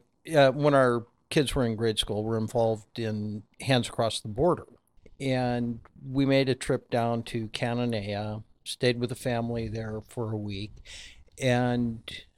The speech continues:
I believe it was at a, an event at the, gr-, uh, it had to be the high school down there.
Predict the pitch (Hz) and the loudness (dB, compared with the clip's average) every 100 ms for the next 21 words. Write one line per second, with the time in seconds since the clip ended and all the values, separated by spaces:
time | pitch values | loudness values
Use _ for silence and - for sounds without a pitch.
0 | _ _ - 135 135 139 147 220 269 196 | _ _ -6 -4 -2 -4 0 2 2 0
1 | 131 131 135 120 135 123 120 117 113 _ | -4 0 0 2 0 0 0 0 -4 _
2 | _ 123 117 117 113 117 127 120 123 147 | _ -6 -4 -4 -6 -8 -6 -2 2 2
3 | 143 - 120 - 123 117 113 110 104 _ | 2 0 0 2 2 4 4 0 -4 _
4 | _ _ _ _ _ _ _ _ - - | _ _ _ _ _ _ _ _ -14 -12
5 | 107 - 139 156 170 156 160 156 139 117 | -12 -6 2 6 8 10 8 6 4 2
6 | - 123 117 - - 90 87 - _ _ | 4 2 2 -2 -6 -10 -12 -16 _ _
7 | - 107 98 95 | -2 -2 -2 -8